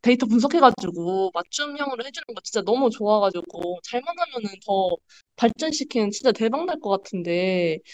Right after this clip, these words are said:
아직까지 너무 부실한 것 같은 거예요. 저 어, 뭔가 추천도 더 많았으면 좋겠고, 더 다양했으면 좋겠는데, 그냥 같은, 들었던 같은 가수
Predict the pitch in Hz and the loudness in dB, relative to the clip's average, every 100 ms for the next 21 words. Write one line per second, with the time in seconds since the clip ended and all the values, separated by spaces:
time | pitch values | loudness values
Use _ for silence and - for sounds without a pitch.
0 | - _ - - 269 330 - 262 214 220 | -20 _ -2 4 6 6 6 8 8 8
1 | 214 240 240 311 277 - - 175 - 185 | 6 4 4 4 4 2 0 -2 -2 -10
2 | 165 156 160 _ _ - 480 480 480 494 | -8 -10 -14 _ _ -12 -2 2 2 4
3 | 480 440 - - - _ _ 196 190 185 | 2 2 -4 -14 -20 _ _ 0 2 2
4 | 196 202 - - 330 254 226 185 196 220 | 2 0 -2 -4 0 2 4 6 6 4
5 | 254 196 - 180 226 226 226 202 233 277 | 2 2 -4 -4 -2 -2 0 4 4 4
6 | 269 202 190 - 196 175 - 175 - 202 | 0 -2 -4 -4 -2 -4 -6 -10 -6 -4
7 | 190 170 - - 196 - 247 190 190 - | -4 -4 -6 -6 -6 0 0 0 -2 2
8 | 233 208 190 - 247 214 196 | 2 2 -2 0 6 6 6